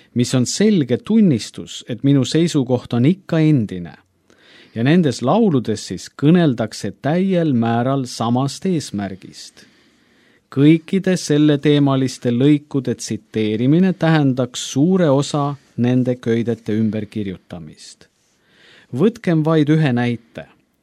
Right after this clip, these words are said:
mille kordustrükk ilmus seitse aastat tagasi, viis aastat tagasi, kaks aastat tagasi ja sellest veel mõned kuud hiljem. Ja seal laulusalmis öeldakse: „Jeesus, su veri ja õigus,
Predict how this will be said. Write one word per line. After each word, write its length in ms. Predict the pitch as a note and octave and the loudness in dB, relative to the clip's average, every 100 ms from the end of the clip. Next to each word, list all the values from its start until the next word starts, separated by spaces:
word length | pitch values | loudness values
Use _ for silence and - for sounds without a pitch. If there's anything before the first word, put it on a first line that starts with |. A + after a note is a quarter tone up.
| _ | _
mille 380 | A#2 C3+ B2+ A2+ G#2+ - | 0 0 2 0 -2 -4
kordustrükk 880 | C3+ F3+ G3 F3+ - - B2+ - - C3 | 2 2 4 0 -2 -2 -4 -4 0 2
ilmus 380 | A#2+ G#2 - - | 2 0 -4 -2
seitse 320 | C#3 - A#2+ | -2 -2 -4
aastat 380 | G2 F#2 - - - | -4 -8 -14 -10 -4
tagasi, 540 | E3 E3+ D3+ - D3 C#3 _ _ _ _ _ _ A2 | -2 0 -2 -2 -8 -8 _ _ _ _ _ _ 0
viis 280 | F#3 G3 F#3 | 0 2 0
aastat 340 | E3+ - D#3 - | -2 -4 -14 -6
tagasi, 600 | D3+ D3 C#3 - C3+ C3 _ _ | -4 -2 -6 -6 -10 -12 _ _
kaks 320 | - D#3+ - D3+ | 0 0 0 -2
aastat 400 | C#3 - B2+ - | -2 -4 -8 -4
tagasi 600 | B2 B2 A#2 - A#2+ A2+ _ _ - _ | -4 -2 -6 -6 -10 -10 _ _ -20 _
ja 80 | A2+ | -6
sellest 600 | A#2 C#3 C3 B2 - _ _ _ _ - | 0 2 2 0 -6 _ _ _ _ 0
veel 240 | C#3+ D#3 B2+ | 4 6 4
mõned 320 | C3 B2 - | 2 0 -2
kuud 300 | A#2+ A2+ - | -4 -4 -6
hiljem. 480 | A2 G#2 G2 E2 F2+ _ _ - | -8 -8 -10 -14 -20 _ _ -14
Ja 80 | G#2+ | -6
seal 220 | B2+ D3 D3+ | 0 2 6
laulusalmis 720 | D3 C#3+ C#3 C3 C3 A#2+ A#2 | 6 4 2 -2 -2 -2 -2
öeldakse: 680 | A#2 G#2 F#2+ - - F2+ E2+ | -2 -2 -8 -12 -12 -12 -12
„Jeesus, 760 | A2+ A#2+ D3 D3 D3+ C#3+ - - _ - | -2 4 4 4 0 -10 -12 -20 _ -12
su 200 | C3 A#2+ | -8 -2
veri 300 | C3+ C#3 C3 | 0 0 0
ja 120 | A2 | -2
õigus, 640 | B2 B2 B2 A#2 - - | -2 -2 -6 -12 -14 -20